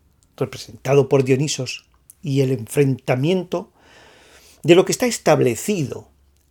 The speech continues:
representado por Penteo, entre el orden y la fiesta báquica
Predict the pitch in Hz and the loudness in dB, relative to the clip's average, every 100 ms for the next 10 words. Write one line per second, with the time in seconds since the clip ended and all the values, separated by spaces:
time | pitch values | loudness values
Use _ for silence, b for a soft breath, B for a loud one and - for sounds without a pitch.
0 | _ - - 110 92 87 - 135 143 135 | _ -8 -6 -10 -12 -12 -2 2 4 2
1 | 139 135 - 135 127 - 156 110 - _ | 0 -2 0 0 -2 0 0 0 -6 _
2 | _ _ - 143 139 143 220 226 240 240 | _ _ -6 -2 2 4 4 4 -2 -4
3 | - - 139 - 131 - 110 117 110 - | -8 -6 -6 -4 -8 -8 -8 -8 -8 -14
4 | - - | -20 -20